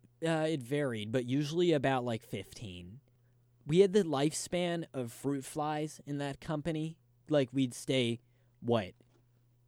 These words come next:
The average intern would stay, like, six weeks to two months. I was kinda wa-, by the time I left, I had, was the intern that had been there the longest.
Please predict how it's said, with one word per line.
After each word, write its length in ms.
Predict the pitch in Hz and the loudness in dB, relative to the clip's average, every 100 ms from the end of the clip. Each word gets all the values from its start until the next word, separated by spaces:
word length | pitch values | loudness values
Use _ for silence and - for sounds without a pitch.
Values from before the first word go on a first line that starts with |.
| - | -6
The 80 | 135 | -2
average 320 | 151 156 151 | 0 2 2
intern 480 | 147 127 139 131 123 | 0 -2 -2 0 0
would 120 | 113 | -2
stay, 240 | - 139 | -2 0
like, 200 | 117 104 | 0 -2
six 340 | - 127 - 117 | -2 -4 -4 -4
weeks 320 | 110 98 - | -4 -4 -8
to 120 | 131 | -10
two 220 | - 110 98 | -8 -8 -6
months. 460 | 95 92 120 - - | -8 -12 -16 -14 0
I 120 | 139 | 0
was 120 | 151 | 0
kinda 320 | - 180 160 | -4 -2 2
wa-, 180 | 143 135 - - - | 2 0 -6 -20 -4
by 140 | 143 151 | -2 -2
the 80 | |
time 280 | 156 175 180 | -2 -2 0
I 100 | 202 | 0
left, 360 | 160 135 139 - | 0 0 -4 -6
I 120 | 135 | -4
had, 280 | 135 135 139 | -2 -2 0
was 180 | 143 127 | 0 0
the 80 | 123 | -2
intern 420 | 117 120 131 120 | -4 -4 -4 -2
that 160 | 113 | -2
had 140 | 104 98 | -4 -4
been 180 | 101 101 | -6 -6
there 220 | 98 92 | -6 -8
the 100 | 92 | -10
longest. 800 | 87 90 90 87 110 135 - | -12 -16 -16 -14 -14 -14 -20